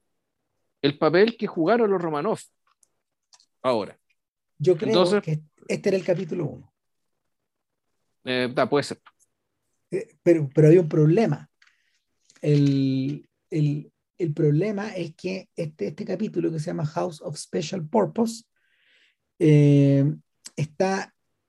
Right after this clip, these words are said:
Speaker 2: extremadamente enquistado en un género, que es
Speaker 1: Sí,
Speaker 2: el
Speaker 1: po.
Speaker 2: género de lo fantástico.
Speaker 1: O sea, esto es, esto es El Resplandor, ¿cachai? En el fondo, en la, en la posición de cámara y la,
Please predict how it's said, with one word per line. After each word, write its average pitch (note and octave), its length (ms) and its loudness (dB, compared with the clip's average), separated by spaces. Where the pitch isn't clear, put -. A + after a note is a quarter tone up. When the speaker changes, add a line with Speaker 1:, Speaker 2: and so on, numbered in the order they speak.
Speaker 2:
extremadamente C4+ 1300 2
enquistado A#3 600 -2
en A3+ 60 6
un F3 100 2
género, D3+ 520 0
que F3+ 120 -2
es F3+ 60 0
Speaker 1:
Sí, F#3+ 60 2
Speaker 2:
el D4 60 2
Speaker 1:
po. A3+ 60 -4
Speaker 2:
género G3+ 400 0
de F3+ 180 -4
lo E3 100 0
fantástico. G3+ 680 -6
Speaker 1:
O B2+ 40 -2
sea, E3+ 200 4
esto A#3+ 420 2
es, D#3+ 300 0
esto A3 260 0
es G#3+ 120 4
El F3+ 220 4
Resplandor, D#3+ 640 0
¿cachai? E3+ 440 -6
En A#2+ 80 -8
el A2+ 60 -4
fondo, D#3 240 2
en C3 80 2
la, B2+ 160 0
en A2 120 0
la A2+ 100 2
posición D#3 320 -2
de D3 80 4
cámara D#3+ 420 2
y D3 40 -4
la, B2+ 200 -4